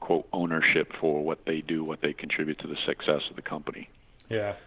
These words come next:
Speaker 2: Yeah, I think it's,
Speaker 1: They don't
Speaker 2: it'd be worth, uh, this from talking to some other people is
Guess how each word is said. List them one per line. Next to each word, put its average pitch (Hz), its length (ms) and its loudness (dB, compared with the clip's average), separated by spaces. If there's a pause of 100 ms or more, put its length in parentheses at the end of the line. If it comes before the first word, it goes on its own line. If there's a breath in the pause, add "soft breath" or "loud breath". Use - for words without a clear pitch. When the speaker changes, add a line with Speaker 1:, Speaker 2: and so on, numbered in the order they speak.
(160 soft breath)
Speaker 2:
Yeah, 147 280 12
I 151 60 12
think 147 280 4
it's, 123 200 6
Speaker 1:
They 85 120 0
don't 90 100 6
Speaker 2:
it'd 131 140 0
be 131 100 6
worth, 127 300 10
uh, 127 180 2
this 135 440 0
from 120 500 10 (1080 loud breath)
talking 135 280 12
to 123 80 6
some 123 200 4
other 120 180 10
people 110 560 4
is 117 540 2